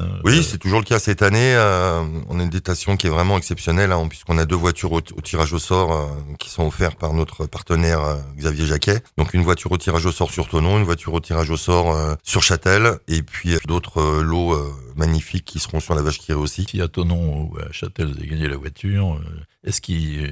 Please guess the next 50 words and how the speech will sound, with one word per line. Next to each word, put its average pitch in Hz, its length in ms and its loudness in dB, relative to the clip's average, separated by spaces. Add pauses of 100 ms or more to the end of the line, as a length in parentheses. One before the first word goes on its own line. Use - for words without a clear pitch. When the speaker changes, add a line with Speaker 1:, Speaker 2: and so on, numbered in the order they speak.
(100)
Speaker 1:
Xavier 80 340 -6
Jacquet 78 300 -4
va 80 140 -2
mettre 82 300 -4
le 90 120 0
porte-vélo 90 600 2
pour 82 180 -8
repartir 80 500 -2
avec ? 82 420 0
<laughs> - 80 -16
On - 40 -6
sait - 120 -8
Speaker 2:
C'est 123 100 4
Speaker 1:
pas. 101 60 2
Speaker 2:
possible, 117 380 4
on 113 60 6
va 107 80 8
lui 107 120 4
demander. 104 280 4
Speaker 1:
<laughs> - 420 2 (420)
Très - 200 -6
bien. 67 220 -14
Speaker 2:
Et 92 100 4
puis 98 180 2
surtout 107 460 2
avec, 87 380 2
euh, 85 240 2
avec 87 220 0
des 85 120 2
parrains 95 320 4
qui - 120 -6
sont 85 140 -2
fabuleux, 85 400 0
qui 90 140 -6
seront 87 200 0
là 85 100 4
sur, - 240 -8
sur - 240 2
les 110 80 4
trois 101 220 2
événements 92 280 2
cette 85 200 -4
année. 92 200 2
Donc 92 180 -2
on 80 100 2
aura 76 160 0
Laurent 78 180 0
Jalabert 82 440 0
qui - 120 -14
sera 82 300 -2